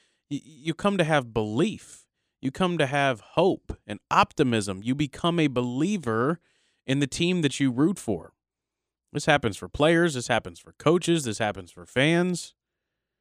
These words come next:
But there's still work to be done if you know your team isn't good enough, and that's the problem with the Reds. They're still not good enough.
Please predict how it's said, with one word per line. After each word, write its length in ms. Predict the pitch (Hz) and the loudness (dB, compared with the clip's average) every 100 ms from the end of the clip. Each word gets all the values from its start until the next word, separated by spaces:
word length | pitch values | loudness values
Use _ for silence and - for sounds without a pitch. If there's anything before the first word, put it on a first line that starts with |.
| _ _ _ _ _ _ _ _ _ - | _ _ _ _ _ _ _ _ _ -8
But 80 | 127 | -2
there's 140 | 156 - | -2 2
still 200 | 226 175 | 2 4
work 240 | 175 180 | 2 2
to 80 | 151 | 0
be 120 | 127 | -2
done 580 | 104 147 220 170 156 170 | 0 2 4 4 4 0
if 180 | 139 123 | -2 -4
you 100 | 135 | -2
know 380 | 131 156 190 165 | 0 2 4 4
your 160 | 143 147 | 2 -2
team 320 | - 151 143 | -2 -2 0
isn't 320 | 123 135 127 | -2 -4 -2
good 160 | 208 196 | 0 2
enough, 300 | 139 104 131 | 2 0 -2
and 80 | |
that's 180 | 139 143 | -4 -4
the 80 | 131 | -8
problem 580 | - - 175 165 135 117 | -6 0 4 4 2 -2
with 120 | 113 | -2
the 60 | 120 | 0
Reds. 600 | 151 120 - - - - _ _ _ _ _ _ _ _ _ _ _ | 2 0 -2 -18 -20 -20 _ _ _ _ _ _ _ _ _ _ _
They're 140 | 92 | -14
still 320 | - - 131 | -10 2 4
not 260 | 120 107 - | 6 2 2
good 160 | 123 123 | 0 0
enough. 420 | 101 80 - | -2 -6 -16